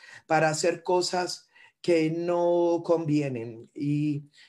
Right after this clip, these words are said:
y creo que en parte, en parte pueden ser,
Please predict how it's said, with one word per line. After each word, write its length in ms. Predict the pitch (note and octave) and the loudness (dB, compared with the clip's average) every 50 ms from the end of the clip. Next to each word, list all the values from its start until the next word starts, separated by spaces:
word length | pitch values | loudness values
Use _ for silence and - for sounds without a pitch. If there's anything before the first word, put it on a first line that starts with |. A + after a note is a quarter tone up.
| _ | _
y 120 | - D3+ D3+ | -6 -6 0
creo 280 | D#3 F3 F#3 G3+ G3 | 0 2 2 2 2
que 100 | G3 G3 | 0 0
en 180 | F3+ E3+ E3 D3+ | -2 -2 -2 -2
parte, 680 | D#3 F#3 A3 G#3+ G3+ F#3 _ - D#3 D3+ D3+ D3 D3+ - | -4 -2 -2 -2 -4 -8 _ -10 -8 -8 -8 -8 -10 -8
en 240 | C#3 D3 D3 D3 D3 | -6 -6 -6 -6 -4
parte 600 | D#3+ E3+ F3+ F#3 E3+ - _ - D3 C#3+ C#3+ _ _ _ _ _ _ _ _ | -2 -2 -2 -2 -6 -10 _ -10 -10 -10 -10 _ _ _ _ _ _ _ _
pueden 540 | - E3+ E3+ E3 E3 F3 F3 F3 E3 E3 D#3 | 0 2 4 4 4 4 2 0 0 -2 -4
ser, 520 | - - - F3 E3+ F3 F3+ F3+ F3+ - | -4 -2 0 2 4 4 4 2 -2 -4